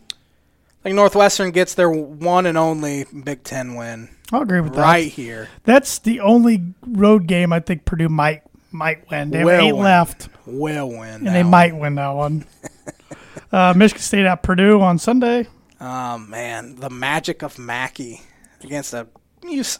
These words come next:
Speaker 1: you didn't think they had a prayer against Virginia. Of course, Michigan State's a lot better than Virginia. Uh,
Speaker 2: I
Speaker 1: but
Speaker 2: knew
Speaker 1: give
Speaker 2: that
Speaker 1: me
Speaker 2: crowd was gonna be amped up. I think the crowd will still be amped
Speaker 1: They'll
Speaker 2: up
Speaker 1: be
Speaker 2: Sunday
Speaker 1: amped.
Speaker 2: 'cause this is
Speaker 1: Um,
Speaker 2: the Purdue's second least favorite team, Purdue fans.
Speaker 1: But give me Sparty. They're really freaking good.
Speaker 2: I agree.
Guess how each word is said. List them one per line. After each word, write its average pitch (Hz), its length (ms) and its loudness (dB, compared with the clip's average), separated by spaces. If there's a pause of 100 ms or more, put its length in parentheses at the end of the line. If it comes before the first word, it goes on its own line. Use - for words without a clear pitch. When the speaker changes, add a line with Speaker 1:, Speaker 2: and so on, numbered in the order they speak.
(120)
Speaker 1:
you 302 140 -4
didn't 202 200 2
think 156 260 -6
they 139 160 -6
had 143 200 -2
a 120 60 -6
prayer 185 380 0
against 170 260 -6
Virginia. 113 560 -14 (320)
Of - 80 -20
course, 165 240 -4
Michigan 156 240 -6
State's 147 260 -8
a 131 60 -12
lot 135 180 -4
better 135 220 -6
than 123 100 -14
Virginia. 113 540 -16 (320)
Uh, 107 40 -14
Speaker 2:
I 107 140 -8
Speaker 1:
but 220 140 6
Speaker 2:
knew 240 80 12
Speaker 1:
give 226 80 8
Speaker 2:
that 262 140 8
Speaker 1:
me 240 120 2
Speaker 2:
crowd 214 240 8
was 180 140 0
gonna 185 140 2
be 170 100 2
amped 175 340 2
up. 175 260 4
I 175 120 -2
think 214 160 4
the 165 80 -4
crowd 165 200 0
will 147 60 -4
still - 180 -10
be 147 100 -8
amped 196 60 2
Speaker 1:
They'll 262 120 12
Speaker 2:
up 240 60 4
Speaker 1:
be 214 120 4
Speaker 2:
Sunday 170 140 2 (200)
Speaker 1:
amped. - 40 -12
Speaker 2:
'cause - 400 -10
this 226 200 4
is 185 100 0
Speaker 1:
Um, 156 40 -12
Speaker 2:
the 175 80 -10
Purdue's 175 320 -2
second 156 260 -6
least 151 180 -8
favorite 139 260 -6
team, 139 320 -8 (120)
Purdue 147 220 -12
fans. 139 420 -10 (140)
Speaker 1:
But 156 80 -18
give 233 160 2
me 185 80 -2
Sparty. 123 580 -8
They're 165 220 0
really 123 400 -8
freaking 123 460 -14
good. 107 320 -12
Speaker 2:
I 151 80 -6
agree. 196 300 0